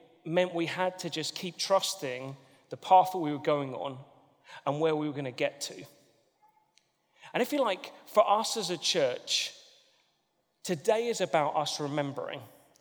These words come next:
why we do what we do. Now, maybe you're not part of Oasis. Maybe you're looking in. Maybe today gives you an opportunity to look in of, like, what is, what are we about? Why do we do what we do as Oasis? Why do we exist?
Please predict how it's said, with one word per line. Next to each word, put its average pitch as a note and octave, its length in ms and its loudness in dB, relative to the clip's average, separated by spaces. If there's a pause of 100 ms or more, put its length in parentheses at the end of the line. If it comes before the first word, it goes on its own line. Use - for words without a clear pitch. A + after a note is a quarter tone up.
(140)
why D#3 260 0
we D#3 160 -4
do C#3+ 220 -2
what B2+ 220 -8
we A#2+ 100 -12
do. - 180 -16 (2000)
Now, F#3 60 4
maybe C#4 300 4
you're A#3 180 -2
not G3+ 160 2
part F3+ 240 6
of D3 100 0
Oasis. C3 400 0
Maybe G#3+ 220 2
you're A#3 80 2
looking G3+ 320 -2
in. D#3+ 100 0
Maybe G#3+ 260 0
today G#3 420 2
gives F3 220 -6
you F#3 120 -2
an F3+ 60 2
opportunity F3+ 580 -2
to E3 40 -6
look F#3 240 -4
in F#3 100 0
of, C#3+ 120 -4 (340)
like, G3 220 6
what F#3+ 240 4
is, A#3+ 180 6
what A3 200 6
are A#3 40 8
we A#3+ 140 4
about? F#3 320 6
Why G#3 180 6
do C4 80 6
we B3 120 -2
do G#3+ 220 -2
what F#3 180 0
we F3 100 -2
do F#3+ 260 0
as D3 120 -2
Oasis? D3+ 420 0
Why G3 140 4
do A3+ 60 2
we A3 100 0
exist? E3 680 -2